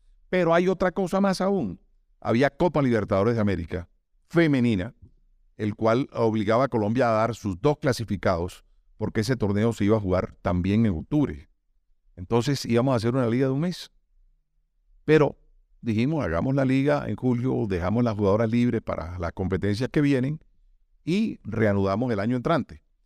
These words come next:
Los equipos se prepararon presupuestalmente porque aquí los equipos son empresas y las empresas también tienen una regla, ¿no? Los equipos de fútbol no son juegues, no, son empresas que tienen balance, tienen presupuestos,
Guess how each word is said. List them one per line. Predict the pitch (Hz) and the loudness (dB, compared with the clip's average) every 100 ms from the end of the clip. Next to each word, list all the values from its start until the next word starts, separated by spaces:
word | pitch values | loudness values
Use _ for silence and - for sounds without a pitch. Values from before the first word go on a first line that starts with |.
| _ _ - | _ _ -8
Los | 147 | -2
equipos | 156 175 185 185 | -2 -2 -2 -2
se | 170 | 0
prepararon | 131 110 117 123 127 151 _ _ _ _ _ _ _ | 0 0 0 0 -2 -6 _ _ _ _ _ _ _
presupuestalmente | 160 143 - 131 110 - 120 120 117 | -2 0 0 -2 -2 0 2 2 0
porque | 113 98 104 101 _ _ _ | -2 -2 -2 -4 _ _ _
aquí | - 98 117 | -10 -4 0
los | 143 | 0
equipos | 123 120 139 | 0 -2 -2
son | 104 120 | 0 0
empresas | 113 - 123 123 95 82 | 0 -2 -2 -2 -4 -4
y | 95 | -2
las | 90 | -2
empresas | 85 98 123 - | -2 -4 -6 -6
también | 87 82 120 139 | -6 -2 0 0
tienen | 120 117 113 113 _ _ - | 0 0 0 -4 _ _ -10
una | 104 110 | -4 0
regla, | 120 131 95 | 2 4 2
¿no? | 107 - - | -2 -8 -2
Los | 117 | 0
equipos | 110 139 156 | 0 0 0
de | 123 | -2
fútbol | 147 156 147 | -2 0 0
no | 139 | 0
son | 147 160 151 _ _ _ _ _ | -2 -4 -8 _ _ _ _ _
juegues, | 185 202 131 104 | 4 6 6 2
no, | 113 78 - | 0 -2 -8
son | 87 98 | -6 -4
empresas | 147 135 139 147 156 | -4 -2 0 0 0
que | - 104 | -4 -2
tienen | 101 104 98 | 2 2 2
balance, | 90 107 135 131 | 2 0 0 -4
tienen | 110 107 104 | -2 -2 0
presupuestos, | 104 - - 135 - 127 110 | -4 -6 -4 -4 0 -2 -2